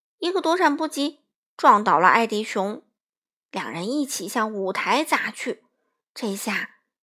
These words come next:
整个舞台彻底塌啦，中间还破了个大窟窿。“哎呦，糟了，糟了，全完了。”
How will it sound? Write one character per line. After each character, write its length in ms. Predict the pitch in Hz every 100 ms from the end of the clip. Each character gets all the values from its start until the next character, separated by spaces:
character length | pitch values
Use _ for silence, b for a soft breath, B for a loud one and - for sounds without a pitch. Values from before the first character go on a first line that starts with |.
| _ _
整 400 | - 320 277 277
个 200 | 370 381
舞 180 | 339 269
台 200 | 285 285
彻 240 | 277 339
底 160 | 311 208
塌 340 | - - 233
啦， 380 | 226 196 - - _ _ _ -
中 180 | 247
间 180 | 233 240
还 120 | 226
破 260 | 226 - 254
了 60 | 214
个 100 | 233
大 180 | -
窟 280 | 214 - 262
窿。 280 | 254 - - _ _ _ _ _ _ _ _ _ _ -
“哎 100 | 277
呦， 120 | 269
糟 240 | - 160
了， 140 | 285 269
糟 180 | 262
了， 140 | 277 285
全 400 | - - 269 339
完 220 | 311 262
了。” 400 | 277 285 - _